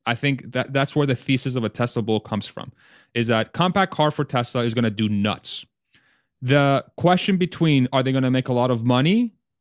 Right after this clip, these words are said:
or destroy the competition, I think is irrelevant. I think them announcing a car, period,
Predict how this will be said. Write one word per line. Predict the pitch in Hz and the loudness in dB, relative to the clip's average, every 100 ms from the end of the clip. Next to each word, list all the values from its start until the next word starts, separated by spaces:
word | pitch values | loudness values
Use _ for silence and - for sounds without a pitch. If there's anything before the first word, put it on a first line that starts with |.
| _ | _
or | 151 147 | 4 4
destroy | 123 135 - - 143 | 4 0 0 2 2
the | 151 | 2
competition, | - 156 143 135 131 135 180 202 226 | 0 -2 0 -2 -2 0 0 0 0
I | 135 | -2
think | 131 147 | 0 0
is | 135 | 2
irrelevant. | 123 110 110 101 - - _ _ _ _ _ - | 2 2 0 -2 -8 -18 _ _ _ _ _ -4
I | |
think | 131 175 131 | 0 0 0
them | 113 170 208 | 2 2 2
announcing | 180 165 165 - 160 156 143 _ _ _ _ _ _ _ _ _ _ - | 2 0 0 0 2 2 -2 _ _ _ _ _ _ _ _ _ _ -4
a | |
car, | 127 - 131 143 165 | -4 0 2 4 2
period, | - 143 156 190 202 | 0 2 4 4 2